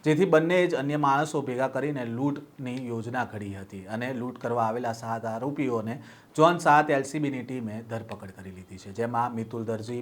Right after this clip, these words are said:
પવન સોની, નીતિ સોલંકી, સંગ્રામસિંહ રાઠોડ, દીપક મચ્છર અને અનિલ અને હિતેશનો સમાવેશ થાય છે, જ્યારે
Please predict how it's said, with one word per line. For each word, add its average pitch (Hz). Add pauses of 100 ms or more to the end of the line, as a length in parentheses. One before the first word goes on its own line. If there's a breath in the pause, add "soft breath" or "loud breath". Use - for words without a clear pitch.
પવન 107
સોની, 120
નીતિ 110
સોલંકી, 127
સંગ્રામસિંહ 131
રાઠોડ, 113 (400 loud breath)
દીપક 120
મચ્છર 117
અને 113 (140)
અનિલ 120 (580 loud breath)
અને 113
હિતેશનો 117
સમાવેશ 101
થાય 101
છે, 95
જ્યારે 120